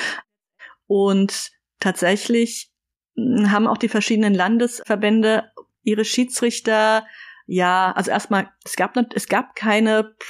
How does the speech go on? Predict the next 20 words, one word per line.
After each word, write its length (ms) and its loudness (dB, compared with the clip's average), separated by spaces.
ja, 320 0
eine, 180 2
eine 140 2
Leitlinie 640 2
quasi 400 0
in 160 2
der 160 0
Ausbildung. 640 0
Ähm, 320 2
und 500 0
es 380 -4
gab 420 -4
keine 640 2
einheitliche, 1200 0
ja, 460 -2
Orientierung 680 0
eigentlich 320 -2
für 120 -2
die 100 0
Schiedsrichter. 720 -4